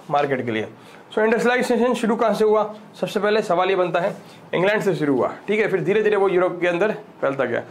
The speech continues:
तो लगभग पचासों साल जो था सिर्फ England के अंदर ही industrial रिवोल्यूशन ने अपने प-, पैर बसाए और सबसे,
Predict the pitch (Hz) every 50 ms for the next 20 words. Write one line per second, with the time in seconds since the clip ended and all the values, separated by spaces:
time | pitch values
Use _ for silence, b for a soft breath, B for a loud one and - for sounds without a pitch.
0 | B B B B - - 220 226 247 233 269 233 220 208 233 233 - 240 214 175
1 | 202 208 208 196 208 180 185 196 180 185 214 196 190 185 175 175 175 180 175 180
2 | 175 170 175 175 160 190 220 214 B B B B B - - 156 175 175 175 190
3 | 180 175 165 165 165 170 170 170 175 175 170 160 160 175 180 175 - - 143 -
4 | - - 170 170 156 104 113 131 127 - - 151 165 156 156 151 151 151 180 180
5 | - B B B B B B - - - 135 135 - - 190 190 220